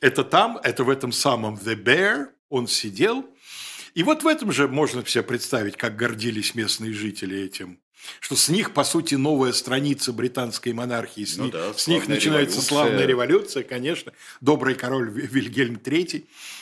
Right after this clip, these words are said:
Speaker 1: и соправительница его «Добрая королева» Мария Вторая.
Speaker 2: Ещё более добрая,
Speaker 1: Ещё
Speaker 2: да.
Speaker 1: более добрая, как и положено даме. Вот.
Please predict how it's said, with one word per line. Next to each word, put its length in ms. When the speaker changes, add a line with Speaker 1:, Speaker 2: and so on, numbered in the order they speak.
Speaker 1:
и 100
соправительница 920
его 160
«Добрая 340
королева» 560
Мария 320
Вторая. 460
Speaker 2:
Ещё 300
более 360
добрая, 380
Speaker 1:
Ещё 260
Speaker 2:
да. 60
Speaker 1:
более 220
добрая, 340
как 200
и 40
положено 480
даме. 380
Вот. 400